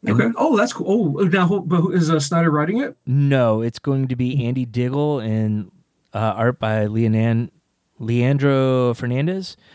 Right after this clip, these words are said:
Speaker 1: It's called
Speaker 2: Mm-hmm.
Speaker 1: Gotham by Gaslight, The Kryptonian Age. So
Speaker 2: Huh.
Speaker 1: it sounds like a Superman tie-in somehow.
Speaker 2: Yeah, obviously with the Kryptonian thing,
Speaker 1: Yeah.
Speaker 2: but okay.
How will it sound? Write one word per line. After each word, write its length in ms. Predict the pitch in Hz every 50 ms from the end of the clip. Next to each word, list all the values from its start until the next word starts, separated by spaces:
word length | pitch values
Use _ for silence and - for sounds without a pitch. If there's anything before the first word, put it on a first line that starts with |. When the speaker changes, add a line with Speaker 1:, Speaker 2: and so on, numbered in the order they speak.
| _ _ _
Speaker 1:
It's 100 | - -
called 220 | - 143 131 110
Speaker 2:
Mm-hmm. 60 | 110
Speaker 1:
Gotham 340 | 117 127 135 151 180 170 156
by 100 | 156 151
Gaslight, 640 | 139 131 123 123 127 123 - 127 120 117 120 - _ -
The 120 | 117 113 117 - _ _ _ -
Kryptonian 580 | - 143 135 - - 123 117 113 107 98 95 92
Age. 380 | 90 87 82 78 - - - _ _ _ _ _ _ _ -
So 120 | - - 135
Speaker 2:
Huh. 40 | 160
Speaker 1:
it 40 |
sounds 360 | 139 143 - 151 156 170 156 143
like 160 | 135 127 131
a 200 | 113 120 120 120
Superman 640 | - - - 151 135 127 120 113 117 110 107 104 101
tie-in 460 | - - 113 104 98 98 95 90 90
somehow. 460 | - - 104 95 92 90 85 85 87 - _ _ _ _ _ _ -
Speaker 2:
Yeah, 300 | 190 202 196 170 165 175 -
obviously 420 | - 156 156 143 143 139 143 143 139
with 120 | 139 143
the 60 | 139 -
Kryptonian 400 | - 143 151 147 147 143 139 135
thing, 100 | 139 113
Speaker 1:
Yeah. 200 | 104 - - -
Speaker 2:
but 140 | 139 135 139 - - - - 262
okay. 260 | 269 247 240 254